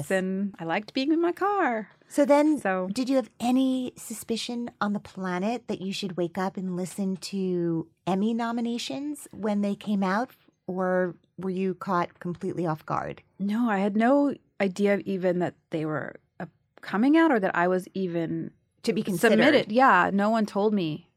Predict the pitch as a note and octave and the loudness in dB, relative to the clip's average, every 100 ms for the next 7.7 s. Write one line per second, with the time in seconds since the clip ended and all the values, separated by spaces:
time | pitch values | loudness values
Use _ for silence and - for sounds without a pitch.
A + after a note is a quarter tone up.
0 | _ F#3 E3+ E3 D#3+ D#3 C3+ C3+ - A2+ | _ -6 -4 -4 -6 -4 -4 -4 -4 -6
1 | - - F3 - _ _ _ _ _ _ | -6 -4 -4 -4 _ _ _ _ _ _
2 | - G3+ A#3 A#3+ A#3+ A3+ A3 G3+ G3+ - | -2 2 4 4 4 4 2 4 2 0
3 | F3+ A3 F3 E3 E3+ F#3 F3 F3+ E3+ E3 | 2 2 2 -2 -4 -2 -2 -2 -2 -2
4 | E3 D#3+ - _ _ _ _ _ _ _ | -2 -4 -8 _ _ _ _ _ _ _
5 | _ - D4 A#3 F3+ D#3+ D3+ D3 D#3 D3+ | _ -2 2 4 4 2 0 0 -2 2
6 | D3 C#3+ - - E3 D3+ D3 C#3+ - - | 2 2 -2 -4 -2 0 -2 -2 -8 -12
7 | D#3+ - D#3 C#3+ D3 - - | -10 -6 -6 -6 -8 -18 -20